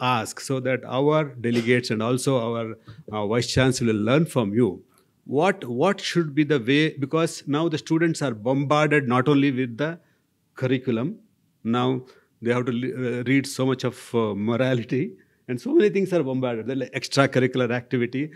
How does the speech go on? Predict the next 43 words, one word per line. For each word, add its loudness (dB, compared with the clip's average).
As 2
a 6
leader 4
of -2
all -4
these -8
things, -8
how -2
do 2
you 2
design, -4
how 2
do 2
you 8
give 6
your 4
psychological -2
consultation? -4
What 6
is 6
your, 6
uh, -6
input -2
on -8
these -6
things, -10
as -10
well -2
as -2
the -2
digital 2
education -8
is -12
another -8
thing -10
which -12
students -10
have -10
to -18
do? -10
What -2
is -6
your, -6